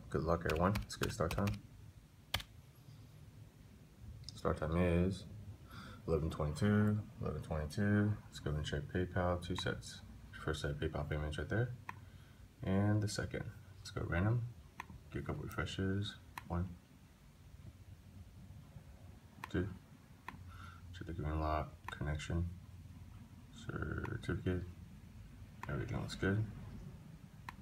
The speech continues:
Let's go mid down twenty total tickets.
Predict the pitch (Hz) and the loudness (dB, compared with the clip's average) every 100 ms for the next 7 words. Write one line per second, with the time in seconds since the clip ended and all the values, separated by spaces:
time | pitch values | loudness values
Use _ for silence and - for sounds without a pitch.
0 | - - - - - - - - - - | -14 -14 -14 -12 -10 -10 -12 -14 -10 -4
1 | 87 98 92 92 90 87 87 - 104 101 | 2 6 8 10 10 8 6 6 8 8
2 | - - 104 104 98 - - - | 4 4 2 4 0 -2 -2 -2